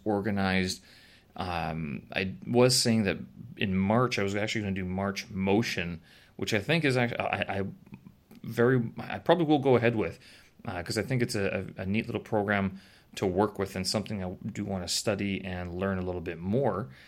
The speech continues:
Uh, so that is gonna be, I'll set that up as well, start working on that. Going into April, I was talking about using the Adobe Suite,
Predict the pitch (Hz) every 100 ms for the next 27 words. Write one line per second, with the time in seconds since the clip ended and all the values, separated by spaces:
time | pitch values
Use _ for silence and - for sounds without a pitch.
0 | - - - 95 87 90 - 101 98 95
1 | 92 98 92 95 90 85 90 - 117 -
2 | 98 92 92 92 92 90 90 - 92 -
3 | - 107 98 - 95 87 92 90 92 -
4 | _ _ _ _ _ _ _ _ _ -
5 | 107 107 101 98 85 - _ _ 104 120
6 | 131 98 82 - - _ - - - _
7 | - 104 - 101 104 95 90 107 107 101
8 | 90 - - 92 101 107 107 101 - -
9 | - 120 107 -